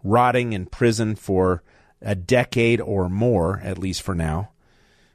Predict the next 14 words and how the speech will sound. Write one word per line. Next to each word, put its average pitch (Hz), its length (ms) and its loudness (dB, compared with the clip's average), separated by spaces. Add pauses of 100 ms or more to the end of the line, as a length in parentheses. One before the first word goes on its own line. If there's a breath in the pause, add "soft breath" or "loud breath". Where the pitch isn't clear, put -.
(120)
We 90 100 -2
all 104 300 4
hope 95 320 -4
that, 92 340 -6
uh, 90 200 -2 (180)
Donald 101 320 0
Trump 101 280 -2 (1200)
keeps - 260 -2
his 101 140 -2
promise 107 560 -2
and 82 600 -8 (360)
vacates 107 640 -2
those 101 260 -2
sentences, 107 720 -6